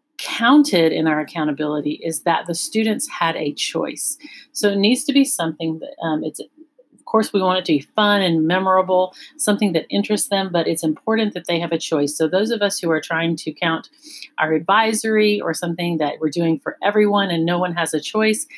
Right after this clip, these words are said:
keep in mind that that will not count. And so there are also some key snapshot dates,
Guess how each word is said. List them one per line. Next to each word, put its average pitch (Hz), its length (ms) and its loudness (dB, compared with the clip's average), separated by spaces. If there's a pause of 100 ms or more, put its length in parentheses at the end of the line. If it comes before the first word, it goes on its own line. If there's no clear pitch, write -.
(220)
keep 214 180 -2
in 190 100 2
mind 170 340 2
that 151 160 -2
that 170 260 0
will 175 220 4
not 160 220 0 (240)
count. - 420 -6 (440)
And 175 160 -2
so 175 220 2
there 180 160 4
are 180 60 0
also 220 300 0
some 175 240 -2
key 185 400 -10
snapshot 196 680 -2
dates, - 460 -4